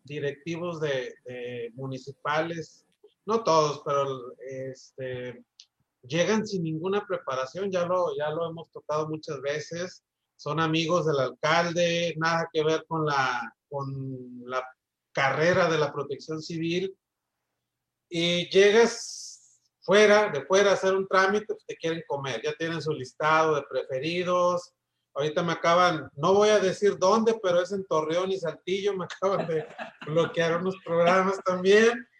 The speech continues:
hasta me dieron el listado y me dijeron, "No, compadre, tú aquí no juegas, juegan ellos y hazle como quieras". Pues te quedas imposibilitado,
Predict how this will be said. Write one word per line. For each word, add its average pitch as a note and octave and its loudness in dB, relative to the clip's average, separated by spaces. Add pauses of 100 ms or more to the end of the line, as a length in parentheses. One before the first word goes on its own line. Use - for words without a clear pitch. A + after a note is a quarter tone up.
(200)
hasta D#3 0
me E3 0
dieron G3 2
el G3+ 4
listado G#3 0
y G#3+ -2
me G#3 2
dijeron, G3 -2
"No, B3 0
compadre, A3+ 0
tú A3 -2
aquí G#3+ -4
no A3 2
juegas, D#3 -2
juegan F#3 2
ellos F3 0
y C#3+ -6
hazle E3 -4
como F#3+ -10
quieras". C#3+ -6 (1040)
Pues D#3+ -2
te E3 -4
quedas G#3+ 4
imposibilitado, G3 0